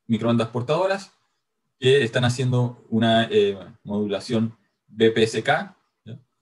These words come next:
En realidad no es prender y apagar, un poquito más difícil. Esto, esto es para explicarlo, ¿no es cierto? El B significa que es binario, está prendido o apagado,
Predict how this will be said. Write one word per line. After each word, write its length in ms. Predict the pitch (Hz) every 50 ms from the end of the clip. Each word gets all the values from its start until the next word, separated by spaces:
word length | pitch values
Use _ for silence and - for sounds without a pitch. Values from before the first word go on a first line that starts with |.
| _ _ _
En 100 | - 107
realidad 340 | 104 107 107 113 117 123 123
no 160 | 120 120 123
es 420 | 131 143 151 - - - - _ _ _ _ _ _ -
prender 340 | 113 107 107 110 117 117
y 60 | 123 127
apagar, 500 | 117 110 98 107 120 - - - - _ _ _ _ _ _ _ _ _ _ _ -
un 100 | 107 110
poquito 300 | 139 135 127 117 120 117
más 200 | 120 120 117 113
difícil. 480 | 113 - 147 135 139 143 135 123 - _ _ _ _ _ _ _ _ _ _ _ - 95 98 - - _ _ _ _ _ _ _ _ _ _ _ _ _
Esto, 280 | - 110 117 123 120 -
esto 220 | - 113 - 113
es 60 | 107
para 120 | - 110 107
explicarlo, 400 | - - 127 123 156 156 147 139
¿no 60 | 127
es 40 | 123
cierto? 500 | 131 123 - 135 127 120 113 - - _ _ _ _ _ _ -
El 160 | 110 107 110
B 300 | 113 135 135 143 139 135
significa 640 | 127 - 123 110 107 - 127 117 127 120 117 117 117
que 100 | 120 113
es 80 | 117
binario, 440 | - 110 110 135 147 156 151 151 120
está 360 | 110 104 - 117 110 110 107
prendido 460 | - 107 101 104 110 123 131 135 131 123
o 80 | 113
apagado, 580 | 107 101 95 101 117 131 - - - - -